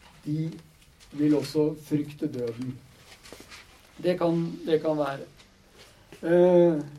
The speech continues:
han skriver jo: "Det beste man kan foreta seg her i verden, er å komme seg vekk fra den", ikke sa-, ikke sant? Han gjør jo da alt han kan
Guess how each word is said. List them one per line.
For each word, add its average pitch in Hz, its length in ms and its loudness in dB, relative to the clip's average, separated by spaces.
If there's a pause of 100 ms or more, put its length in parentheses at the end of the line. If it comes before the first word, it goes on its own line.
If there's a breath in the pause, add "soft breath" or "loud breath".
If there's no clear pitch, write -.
(280)
han 180 160 -2
skriver 160 320 2
jo: 185 100 4
"Det 185 160 -2
beste 175 360 2
man 175 200 2
kan 196 200 2
foreta 147 440 0
seg 165 160 -2
her 165 160 4
i 160 80 0
verden, 156 320 0
er 165 160 0
å 160 80 -2
komme 147 240 0
seg 147 240 -2
vekk 131 220 -12
fra 143 180 -4
den", 147 220 2
ikke 131 180 -10
sa-, 139 160 -12
ikke 151 300 -12
sant? 135 420 -10 (640 loud breath)
Han 240 400 6 (260)
gjør 185 300 6
jo - 80 -2
da 175 120 8 (300)
alt - 460 0 (180)
han 190 240 -2
kan 202 380 0